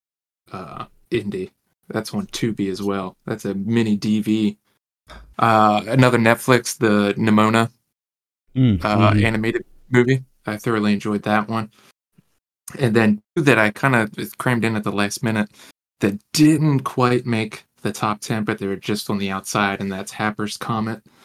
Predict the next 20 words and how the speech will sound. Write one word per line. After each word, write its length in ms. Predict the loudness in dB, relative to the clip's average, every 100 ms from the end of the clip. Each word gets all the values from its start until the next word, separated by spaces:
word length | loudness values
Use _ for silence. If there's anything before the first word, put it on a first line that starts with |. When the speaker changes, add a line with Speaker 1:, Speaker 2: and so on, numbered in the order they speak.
| _ _ _
Speaker 1:
which 200 | -4 -2
is 100 | -2
on 240 | 0 2
Mubi, 380 | 2 0 0 -2 -4 -18 -20 _ _ _ -10
and 460 | -6 -6 -6 -8 -6
another 320 | -4 -2 -2
one 160 | -4 -4
on 180 | -4
Mubi, 360 | -4 -4 -4 -2
which 260 | -4 -4 -4
is, 460 | -4 -4 -8 -12 -16 -14
uh, 300 | -12 -10 -14 -12
Queens 380 | -8 -6 -4
of 180 | -4 -6
the 500 | -4 -6 -6 -10 -12 -16
Qing 220 | -8 -6
Dynasty 580 | -4 -2 -2 -4 -8 -10 -12 _ _ _ _
from 160 | -6
Ashley 340 | -6 -8 -6 -6
McKenzie. 560 | -6 -8 -8 -6 -8